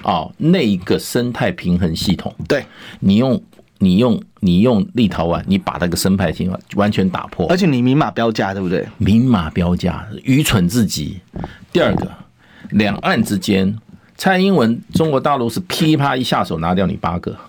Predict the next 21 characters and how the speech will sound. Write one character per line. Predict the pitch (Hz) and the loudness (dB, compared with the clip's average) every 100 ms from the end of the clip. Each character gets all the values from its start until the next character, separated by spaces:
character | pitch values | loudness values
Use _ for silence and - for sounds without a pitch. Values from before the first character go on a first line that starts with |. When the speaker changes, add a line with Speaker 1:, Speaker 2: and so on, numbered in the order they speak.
| - - | -16 -2
Speaker 2:
嗯。 | 120 107 104 | 2 2 2
Speaker 1:
就 | 101 | -2
停 | - 82 | -2 -2
了。 | 87 - - - _ - - - | -4 -6 -16 -20 _ -10 -10 -10
最 | - 113 | -2 0
近 | 104 | 2
两 | 87 80 | 0 -2
年 | 80 | -4
有 | 82 | -4
在 | - - | -2 -2
跟 | 87 | -2
你 | 80 | -4
玩 | 82 82 | -8 -8
这 | 82 | -8
个 | - | -8
吗？ | - - - | -10 -16 -10
Speaker 2:
没 | 107 | -8
有。 | 104 | -2
Speaker 1:
不 | 196 | 0
玩 | 185 85 | 0 -2
啦。 | 82 80 | -4 -6